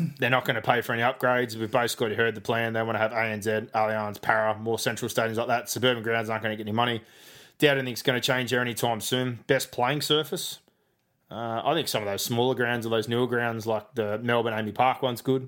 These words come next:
Speaker 2: I think Suncorp's good. I think Canberra's underrated too. Haven't played there a couple of times. I think Canberra's an underrated field, but, uh, I enjoyed A M I Park.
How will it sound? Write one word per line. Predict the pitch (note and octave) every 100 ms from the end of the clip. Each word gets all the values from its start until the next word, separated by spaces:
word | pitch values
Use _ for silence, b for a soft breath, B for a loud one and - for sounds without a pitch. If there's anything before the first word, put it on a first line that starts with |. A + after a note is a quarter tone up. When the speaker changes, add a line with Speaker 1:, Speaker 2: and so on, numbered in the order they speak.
| -
Speaker 2:
I | A2+
think | A2
Suncorp's | - B2 A#2+ B2+ -
good. | C#3+ C#3 B B
I | F#3+
think | G#3
Canberra's | - B2 E3+ B2+
underrated | G#2+ G#2+ G#2 F#2
too. | C#3 G#2+ _ _ _ _ _ _ _ _ -
Haven't | A#2+ G#2+
played | A#2+ A2
there | A#2
a |
couple | - A2+ G#2+
of |
times. | B2 B2 B2
I |
think | A#2+ G2
Canberra's | B2 B2+ A#2
an |
underrated | A#2 A#2 A#2 A2
field, | - A#2+ B2+ A2+
but, | G#2+ G#2+ -
uh, | B2
I | A2+ B2 B2+
enjoyed | A2 A#2 A2
A |
M | G#2+
I | G2+
Park. | A#2+ C3+